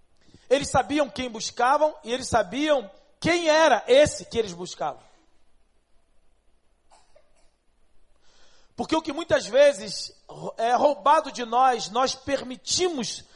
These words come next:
ser roubado de nós mesmos, pela prática da nossa vida evangélica, gospel, cristão, o que é que seja. A gente, pelo tempo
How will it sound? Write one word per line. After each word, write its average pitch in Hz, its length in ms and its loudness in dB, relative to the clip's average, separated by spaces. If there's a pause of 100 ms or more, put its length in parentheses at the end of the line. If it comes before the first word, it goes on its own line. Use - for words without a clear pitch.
(160)
ser - 220 -2
roubado 262 520 4
de 262 100 -4
nós 254 340 2
mesmos, 214 640 -2 (580)
pela 262 220 6
prática 285 520 0
da 262 140 2
nossa 262 320 2
vida 180 520 0 (240)
evangélica, 226 720 2
gospel, 202 460 -4
cristão, 233 460 -8
o - 40 -14
que - 120 -10
é 220 40 -4
que - 100 -18
seja. 240 400 -2 (1300)
A 220 100 4
gente, 330 280 -2
pelo 330 240 -2
tempo 339 720 -4